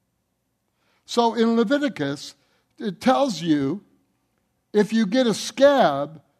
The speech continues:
you have to go to the priest, the law. If it turns a certain color,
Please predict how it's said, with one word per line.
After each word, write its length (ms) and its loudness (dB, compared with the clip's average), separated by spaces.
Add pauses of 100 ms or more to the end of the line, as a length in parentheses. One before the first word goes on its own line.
you 160 -2
have 160 4
to 80 -18
go 200 0
to 60 -2
the 80 -6
priest, 560 -6 (760)
the 80 -12
law. 380 0 (1080)
If 140 0
it 160 0
turns 380 0
a 60 -2
certain 440 -4
color, 640 -2